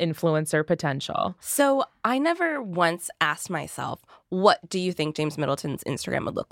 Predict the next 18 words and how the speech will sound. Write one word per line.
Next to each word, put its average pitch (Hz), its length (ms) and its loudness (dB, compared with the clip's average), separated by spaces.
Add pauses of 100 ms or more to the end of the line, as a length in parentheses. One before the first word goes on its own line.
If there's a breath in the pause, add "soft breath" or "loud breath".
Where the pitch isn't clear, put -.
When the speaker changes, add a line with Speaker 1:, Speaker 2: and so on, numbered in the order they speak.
Speaker 2:
like?" - 160 -4
Because 302 260 2
I 330 60 6
never 294 260 4
really 233 220 4
thought 175 280 4
he 180 120 0
had 160 260 0
one, 147 220 0
because 165 300 0
in 165 100 4
all 170 260 6
of 175 100 4
my 165 160 2
Instagram 165 520 -2
stalking, 151 580 -2
I 160 100 0
never 160 460 0